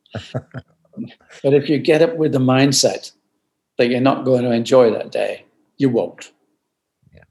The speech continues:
Speaker 1: So you have to have the right mindset. This is fun. Life is for enjoying. Life is for getting up there and, and really having a go and, uh, making your own way in life.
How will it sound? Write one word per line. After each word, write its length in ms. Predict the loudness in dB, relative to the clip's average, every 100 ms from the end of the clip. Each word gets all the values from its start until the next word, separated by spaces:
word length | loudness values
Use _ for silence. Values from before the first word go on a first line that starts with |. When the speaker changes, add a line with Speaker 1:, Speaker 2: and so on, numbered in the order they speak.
| _ _
Speaker 1:
So 140 | -4
you 260 | -2 0 0
have 220 | -2 -2
to 80 | -4
have 100 | -4
the 100 | -4
right 240 | -6 -6
mindset. 520 | -8 -8 -8 -8 -10 -14 _ _ _ _
This 180 | -2 0
is 140 | -2
fun. 220 | -4 -8 -10 _ _
Life 380 | -2 2 2 0
is 140 | -2 -2
for 120 | -2
enjoying. 540 | 0 0 -2 -4 -10 _ _ _ _
Life 260 | 0 0 -2
is 140 | -6
for 80 | -8
getting 260 | -2 0 2
up 160 | 0
there 180 | -4 -4
and, 100 | -6 -10 -20 -20 -8
and 160 | -4 2
really 240 | 4 4
having 240 | 2 -2 -2
a 40 |
go 280 | -2 -4 -8 -16 -20 -20 _
and, 440 | -4 -2 -2 0 0
uh, 240 | -2 -4 _ _ _ -20 _ _ -4
making 280 | -2 0 2
your 120 | 2
own 160 | 2 2
way 160 | -2 -4
in 100 | -6
life. 360 | -10 -18 -20